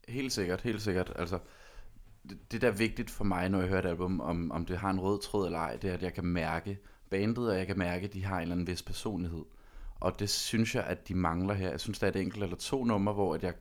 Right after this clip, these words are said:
hvor jeg kan mærke Entrepreneurs, og hvor jeg ikke kan mærke The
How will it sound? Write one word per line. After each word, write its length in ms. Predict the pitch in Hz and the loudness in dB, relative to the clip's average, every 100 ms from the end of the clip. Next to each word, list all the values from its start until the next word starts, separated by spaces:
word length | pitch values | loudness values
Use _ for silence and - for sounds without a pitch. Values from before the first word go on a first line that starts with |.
| - - | -14 -10
hvor 380 | 82 - 90 92 | -10 -4 2 2
jeg 120 | 82 87 - | 2 -2 -6
kan 140 | - 90 | -2 2
mærke 400 | 82 87 104 101 - - | 2 2 0 -2 -8 -2
Entrepreneurs, 680 | 95 - - 90 87 90 90 | -2 -2 -2 0 2 0 -2
og 60 | 78 | -4
hvor 120 | 85 | -2
jeg 100 | 80 | -2
ikke 100 | 82 | -4
kan 120 | 87 | -2
mærke 380 | 85 80 85 80 - - - - - | 0 -2 -4 -8 -12 -20 -20 -20 -8
The 80 | 92 | -8